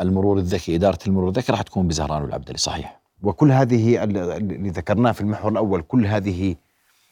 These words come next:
Speaker 2: التعامل، كل هذا التعامل يا أمينة عمان مع المناطق المرورية، أنت برأيك أنه سيسهم في أمر إيجابي
Speaker 1: طبعًا.
Speaker 2: على انسيابية المرور وعلى
Speaker 1: طبعًا.
Speaker 2: أمان الطرق؟
Speaker 1: طبعًا، صحيح.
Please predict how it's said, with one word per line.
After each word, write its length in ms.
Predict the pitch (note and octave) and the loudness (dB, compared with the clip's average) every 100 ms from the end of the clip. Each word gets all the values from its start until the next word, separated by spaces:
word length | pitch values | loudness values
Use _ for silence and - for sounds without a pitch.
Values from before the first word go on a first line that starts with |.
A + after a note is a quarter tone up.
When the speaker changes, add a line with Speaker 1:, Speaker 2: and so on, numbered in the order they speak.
| _ _ _ _ | _ _ _ _
Speaker 2:
التعامل، 800 | B2+ - C3+ G2+ A2 F#2+ F2+ D#2+ - _ | -2 2 4 4 4 2 -2 -4 -10 _
كل 140 | - B2 | 2 4
هذا 160 | A2 | 4
التعامل 420 | A2+ A2 G#2 G#2+ F#2+ | 2 2 2 2 0
يا 60 | |
أمينة 140 | F#2+ F2+ | -2 -2
عمان 240 | G2 F#2+ | 0 0
مع 240 | F#2+ F#2 | 0 0
المناطق 380 | G2+ G2 A2 G#2+ G#2 | 2 2 0 -2 -4
المرورية، 560 | G2 F#2+ A2+ A#2+ B2 | -4 0 0 0 -2
أنت 160 | A#2 G#2+ | -2 -2
برأيك 440 | G2+ B2 G#2+ A2 | 2 2 2 -2
أنه 140 | G2+ G#2+ | -4 -4
سيسهم 520 | F#2+ G#2+ - G#2+ G#2 | -2 -2 -2 -4 -4
في 300 | F2 G2+ G2 - _ _ _ _ _ - | -2 -2 -2 -8 _ _ _ _ _ 0
أمر 200 | A#2 A2 | 2 2
إيجابي 600 | G#2+ A2+ A#2 A2+ G2 G2 - _ _ _ _ _ _ | 2 2 4 4 2 -4 -8 _ _ _ _ _ _
Speaker 1:
طبعًا. 120 | - C#3 | 4 4
Speaker 2:
على 80 | |
انسيابية 580 | G#2+ - A2 A2 A2+ B2 A#2+ | 2 0 0 2 4 2 0
المرور 300 | A#2+ B2 C3+ | 0 2 2
وعلى 200 | A2 F#2+ | 4 4
Speaker 1:
طبعًا. 140 | F#2 | 4
Speaker 2:
أمان 180 | G2+ F#2+ | 0 -4
الطرق؟ 260 | E2+ E2+ D2+ - | -6 -10 -4 2
Speaker 1:
طبعًا، 220 | G#2 E2 | 4 4
صحيح. 380 | - G2 G#2+ | 2 0 0